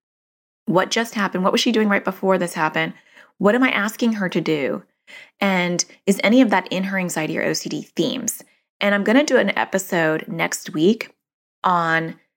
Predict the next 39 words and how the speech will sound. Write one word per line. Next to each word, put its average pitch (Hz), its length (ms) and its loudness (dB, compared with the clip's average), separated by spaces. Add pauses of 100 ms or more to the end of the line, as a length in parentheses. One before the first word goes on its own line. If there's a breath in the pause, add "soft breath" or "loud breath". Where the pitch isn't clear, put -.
why 196 380 4
I 214 80 0
feel 196 200 0
like 170 260 0
it's - 220 0
helpful 156 840 0 (100)
to 214 120 2
know 185 220 4
your 180 160 4
child's 160 400 -2
anxiety 160 460 -2
or 156 60 0
O 156 140 -2
C 156 140 -6
D 156 160 -6 (120)
themes, 220 560 2 (440 soft breath)
why 190 200 4
we 214 100 2
don't 196 120 2
wanna 175 120 0
get - 140 -2
stuck 269 320 -2
with 233 160 2
themes, 170 280 2
but - 160 -2
why 170 200 2
they 165 160 0
can 165 160 -8
be 160 140 2
an 151 100 -2 (160)
added 170 440 2 (200)
asset 180 500 0
and 160 220 -8
bonus, 185 500 2
and 175 180 -6
why 165 200 0
it's - 240 0
kind 254 240 2
of - 80 -4